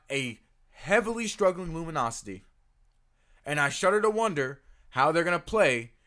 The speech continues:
if they're not playing teams that are struggling. I can see them taking wins off of maybe Reciprocity,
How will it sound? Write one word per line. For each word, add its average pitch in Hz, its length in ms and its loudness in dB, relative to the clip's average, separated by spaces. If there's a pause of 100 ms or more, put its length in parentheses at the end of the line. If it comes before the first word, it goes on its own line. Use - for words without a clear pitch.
if 131 100 -6
they're 151 100 -2
not 147 220 2
playing 147 240 -2
teams 165 300 -8
that 147 80 -4
are 143 80 -2
struggling. 110 500 -6 (840)
I 139 80 0
can 131 100 -6
see 165 160 -6
them 190 100 -2
taking 165 320 -4
wins 165 240 -4
off 170 300 2
of 160 240 -2 (300)
maybe 165 640 -2 (340)
Reciprocity, 143 1000 -2